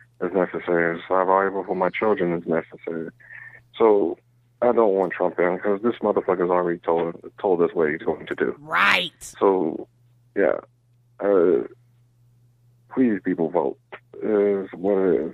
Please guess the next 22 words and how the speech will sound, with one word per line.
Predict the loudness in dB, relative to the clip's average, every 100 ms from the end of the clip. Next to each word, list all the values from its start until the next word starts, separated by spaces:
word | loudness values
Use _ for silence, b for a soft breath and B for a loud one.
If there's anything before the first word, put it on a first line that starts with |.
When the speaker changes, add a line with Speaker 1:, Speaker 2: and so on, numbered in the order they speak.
| -2
Speaker 1:
I | 0
mean, | 2 2 0 -6 _ _ B B B B B -2
I | 4
got | 6 6
in | 4
office, | 2 2 -4 -6 -18 _ _ _ _ _ _ _
and | 0 2 2 0 -2
all | -2 2 4
I | 4
wanted | 4 2 0
to | 2
do | 2
was | 2
just | 0 0
make | -2 -2
a |
change, | -2 -2 -2 -6 -10 _ b b b -4
and | 0
I | 2
wanted | 0 -2 -6
to | -6
just | -4 -4